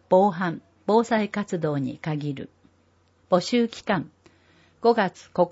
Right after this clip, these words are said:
日月曜日から七月二十九日金曜日。六月の市内一斉清掃で配布希望の団体は、五月二十日金曜日までに申請してください。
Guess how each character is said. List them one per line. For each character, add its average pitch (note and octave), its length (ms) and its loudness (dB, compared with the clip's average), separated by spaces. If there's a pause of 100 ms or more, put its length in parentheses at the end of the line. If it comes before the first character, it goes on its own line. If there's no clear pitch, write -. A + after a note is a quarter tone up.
(260)
日 - 240 -4 (140)
月 F3+ 280 -2
曜 A#3+ 220 2
日 D#3+ 100 -6
か C#3 160 -8
ら - 180 -10 (380)
七 - 240 -4
月 F#3+ 480 -4
二 A3+ 140 4
十 E3 260 -2
九 A3 180 -2
日 D#3 540 -6
金 G3+ 260 0
曜 E3+ 240 -2
日。 - 200 -12 (800)
六 F#3+ 280 2
月 A3+ 300 -2
の F#3+ 260 -4 (140)
市 - 200 -4
内 D#3 320 -4 (200)
一 F#3 140 -10
斉 A3 340 -2
清 G#3+ 220 -2
掃 D3 320 -4
で D3+ 240 -8 (340)
配 G3+ 260 -2
布 G3 320 -4
希 G3+ 120 -2
望 A3+ 240 2
の G#3 140 -2
団 F#3 260 -2
体 F3+ 300 -4
は、 E3+ 200 -4 (500)
五 A3 140 2
月 F3+ 320 -4
二 D#3+ 180 -6
十 - 160 -18
日 F3 240 -2 (180)
金 A3 280 0
曜 A3 200 0
日 D#3+ 140 -6
ま D3 140 -4
で C#3 160 -4
に F3 240 -8
申 F3+ 240 -4
請 F3 240 -4
し E3+ 60 -16
て E3 120 -2
く E3 100 -6
だ D3+ 160 -4
さ D3+ 180 -8
い。 - 100 -14